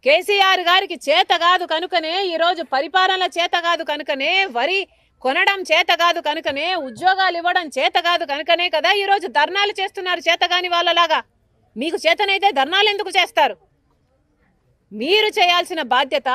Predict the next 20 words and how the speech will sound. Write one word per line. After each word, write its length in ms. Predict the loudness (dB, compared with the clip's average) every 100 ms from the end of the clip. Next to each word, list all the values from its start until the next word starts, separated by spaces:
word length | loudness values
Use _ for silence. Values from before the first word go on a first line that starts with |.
| -2 -4
మీరు 260 | 0 0 0
చేయకుండా, 500 | 0 0 -2 -4 -2 0
అది 120 | 0 -2
రైతుల 320 | -2 -2 -2 0
మీద 120 | 2 2 2
వేసి, 300 | 0 -2 -8 -10 _ _ _ _ _ _ _ _ -6
రా 200 | 0 4 4
రైస్ 220 | 2 -2
అని, 160 | -4 -4 -2
బాయిల్డ్ 360 | 0 2 2 2
రైస్ 180 | 2 0 -4
అని, 140 | -4 -4
యాసంగి 420 | -4 -2 -4 -2 -4
అని, 140 | -4 -6 -4
వానాకాలం 540 | -2 -2 0 0 0 -4
అని, 140 | -6 -8 _ _ _ -12
ఇవన్నీ 380 | -8 -4 -2 2
రైతుల 260 | 2 2 0 0
మీద 120 | 0 0
పెట్టాల్సిన 440 | 0 0 0 -4